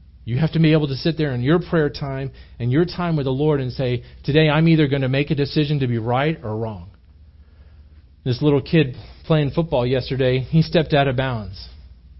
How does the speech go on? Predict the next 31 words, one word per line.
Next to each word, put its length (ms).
<laughs> 180
All 140
the 100
parents 380
are 40
like, 140
"No, 280
it's 100
a 40
touchdown. 640
It 80
doesn't 200
need 140
to." 140
He 80
went 120
over 120
to 40
the 60
ref, 220
"No, 100
I 100
stepped 300
out." 200
<laughs> 40
So 140
this 180
little 260
kid 500
who's 300
twelve 460